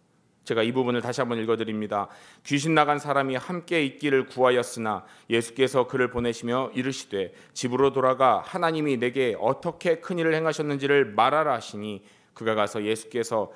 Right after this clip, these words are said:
자기에게 어떻게 큰 일을 행하셨는지를 온 성내에 전파하니라. 귀신 나간 사람이 온 성내에 전파한 것,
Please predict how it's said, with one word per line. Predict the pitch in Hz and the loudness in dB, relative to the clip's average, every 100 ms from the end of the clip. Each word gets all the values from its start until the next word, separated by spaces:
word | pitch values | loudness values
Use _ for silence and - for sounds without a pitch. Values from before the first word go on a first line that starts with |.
| - | -14
자기에게 | - 117 120 131 135 | -6 -4 -2 -4 0
어떻게 | 131 127 151 143 - | 0 0 -2 -10 -10
큰 | 131 151 | -10 -8
일을 | 131 123 | -6 -6
행하셨는지를 | 135 123 123 117 113 117 | -6 -6 -6 -6 -4 -2
온 | 110 117 123 131 | -2 -2 -4 -6
성내에 | 131 127 120 110 110 | -8 -8 -6 -6 -8
전파하니라. | - 98 101 127 120 101 85 87 _ _ _ _ _ _ _ _ _ _ _ _ _ _ _ | -8 -12 -6 -4 -4 -8 -12 -18 _ _ _ _ _ _ _ _ _ _ _ _ _ _ _
귀신 | - 139 170 | -12 -4 2
나간 | 165 160 | 4 2
사람이 | 160 156 151 147 | 0 0 2 0
온 | 127 131 | 0 -2
성내에 | 139 143 135 131 | -2 -4 -4 -4
전파한 | 117 107 127 110 104 | -6 -8 -6 -6 -4
것, | 95 | -6